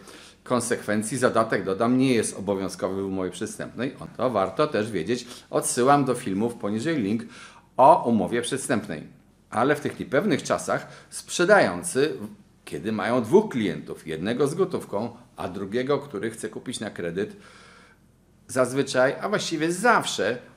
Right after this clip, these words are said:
wybierają tego gotówkowego, mimo że proponuje niższą cenę. Dlaczego?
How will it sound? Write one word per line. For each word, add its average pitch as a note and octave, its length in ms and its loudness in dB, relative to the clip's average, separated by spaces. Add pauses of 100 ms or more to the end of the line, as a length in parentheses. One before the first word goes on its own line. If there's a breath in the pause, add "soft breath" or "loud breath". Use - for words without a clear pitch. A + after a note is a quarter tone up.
wybierają E3+ 1080 2
tego F#3+ 380 2
gotówkowego, C3 760 -2
mimo F3 560 2
że E3 140 -2
proponuje D3 840 -2
niższą B2+ 380 -2
cenę. F#2 300 -2
Dlaczego? C#3+ 600 0